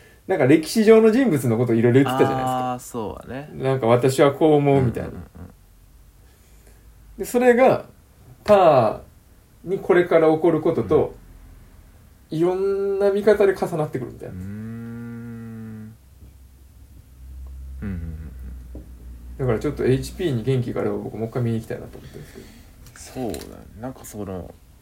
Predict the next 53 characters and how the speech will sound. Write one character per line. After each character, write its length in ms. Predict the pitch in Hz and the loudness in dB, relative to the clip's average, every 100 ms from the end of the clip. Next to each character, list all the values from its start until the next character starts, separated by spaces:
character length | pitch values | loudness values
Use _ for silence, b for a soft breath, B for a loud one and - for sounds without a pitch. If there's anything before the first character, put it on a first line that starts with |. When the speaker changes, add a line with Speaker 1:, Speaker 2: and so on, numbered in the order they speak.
| - - | -16 -14
Speaker 2:
確 260 | - - | -14 -14
か 100 | - - - - | -16 -20 -20 -18
に 80 | 110 | -12
情 280 | 131 160 | -8 -6
報 400 | 156 - 165 160 | -8 -8 -4 -4
量 240 | 147 104 71 | -4 -8 -10
と 220 | - - | -14 -18
か、 520 | - - 50 50 - - _ _ _ - | -16 -14 -12 -12 -14 -18 _ _ _ -20
な 140 | 104 101 | -16 -12
ん 80 | |
だ 100 | 92 | -12
ろ 200 | 85 - - _ _ _ _ - _ _ _ _ _ _ - - - - - | -12 -14 -20 _ _ _ _ -20 _ _ _ _ _ _ -20 -20 -20 -20 -20
う。 60 | - | -14
も 80 | 110 | -14
ち 80 | - | -12
ろ 120 | - | -8
ん 40 | |
演 160 | 113 117 | -6 -6
技 120 | 101 | -8
と 100 | 87 | -12
か 140 | - | -16
セ 160 | - 107 | -14 -10
リ 60 | 98 | -12
フ 120 | - | -12
と 80 | - | -16
か 80 | |
含 240 | 82 - - | -16 -18 -20
め 80 | - | -18
て、 240 | - - - - | -18 -20 -20 -16
バ 300 | - - 87 | -10 -6 -6
ー 40 | 131 | -6
っ 40 | |
て 60 | - | -8
入 180 | - 117 | -6 -6
っ 40 | |
て 200 | - - | -6 -10
く 100 | - | -8
る 100 | 143 | -8
け 100 | 123 | -8
ど、 280 | 92 95 - - _ b b b b b b b b b _ _ - - _ | -6 -6 -8 -12 _ b b b b b b b b b _ _ -20 -20 _
Speaker 1:
う 40 | |
ん。 20 | - | -18
Speaker 2:
い-、 40 | _ _ _ _ _ _ | _ _ _ _ _ _
す 340 | - - - 165 | -16 -12 -8 -4
ご 160 | 214 | -2
い 40 | 160 | 0
情 160 | 165 | 0
報 160 | 151 170 | 0 0
量 260 | 147 104 | -2 -2
多 100 | 139 | -2
い 60 | 143 | -2
け 140 | 131 | -6
ど、 360 | 120 131 82 - | -6 -4 -6 -10